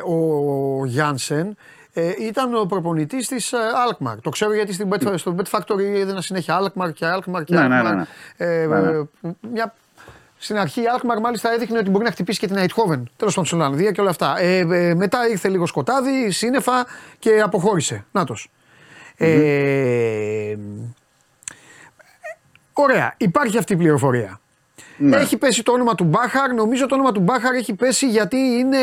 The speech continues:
Speaker 1: ήταν, είναι και θα είναι πάντα, νομίζω είναι ο αγαπημένος του Κριστιαν Καρεμπέ. Ε,
Speaker 2: Είχε, είχε ξεκινήσει όλη η ιστορία από κάτι δηλώσεις που είχε κάνει ο Καρεμπέ
Speaker 1: Ναι.
Speaker 2: στο Ισραήλ.
Speaker 1: Ναι.
Speaker 2: Όταν είχε παίξει ο Ολυμπιακός με τη Μακάμπη
Speaker 1: Ναι.
Speaker 2: και έλεγε,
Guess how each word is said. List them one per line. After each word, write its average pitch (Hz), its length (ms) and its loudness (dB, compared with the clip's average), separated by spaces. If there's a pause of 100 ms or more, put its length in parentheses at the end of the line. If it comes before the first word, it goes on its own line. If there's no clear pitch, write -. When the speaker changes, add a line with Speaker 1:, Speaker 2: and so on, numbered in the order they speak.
(440)
Speaker 1:
ήταν, 190 500 0
είναι 240 380 2
και 214 160 2
θα 175 240 0
είναι 220 440 2 (680)
πάντα, 240 640 2
νομίζω 220 320 2
είναι 262 100 2
ο - 20 2
αγαπημένος 233 400 0
του 233 60 -4
Κριστιαν 226 300 2
Καρεμπέ. 220 480 2 (500)
Ε, 170 480 4 (120)
Speaker 2:
Είχε, 185 220 0 (180)
είχε 170 200 4
ξεκινήσει 151 480 4
όλη 160 100 6
η - 20 4
ιστορία 139 380 4
από 143 120 -2
κάτι 143 240 0
δηλώσεις 131 360 2
που 139 60 -12
είχε 131 100 -2
κάνει 139 180 2
ο 131 40 -2
Καρεμπέ 117 540 0
Speaker 1:
Ναι. 233 200 2
Speaker 2:
στο 175 80 4
Ισραήλ. 107 480 -2 (140)
Speaker 1:
Ναι. 151 360 -2 (540)
Speaker 2:
Όταν 139 300 2
είχε 131 160 0
παίξει 131 220 -4
ο 135 40 -2
Ολυμπιακός 110 340 -4
με 110 100 -6
τη 90 80 -8
Μακάμπη 151 480 0
Speaker 1:
Ναι. 269 120 4
Speaker 2:
και 165 60 4
έλεγε, 143 340 -2